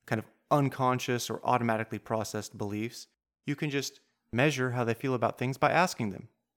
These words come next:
even though there have been some improvements to the algorithm that calculates one's so-called implicit bias.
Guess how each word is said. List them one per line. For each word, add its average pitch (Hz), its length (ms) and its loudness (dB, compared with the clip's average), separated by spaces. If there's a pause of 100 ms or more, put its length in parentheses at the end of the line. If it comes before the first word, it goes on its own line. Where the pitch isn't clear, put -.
even 151 380 -4
though 113 480 -2
there 123 100 -2
have 117 80 -6
been 123 120 0
some 127 180 -2
improvements 123 560 -2
to 113 100 -8
the 104 120 0
algorithm 110 580 -2
that - 240 -4
calculates - 640 -4 (280)
one's 113 300 -2
so-called 107 400 -4
implicit 104 380 -10
bias. 113 340 -4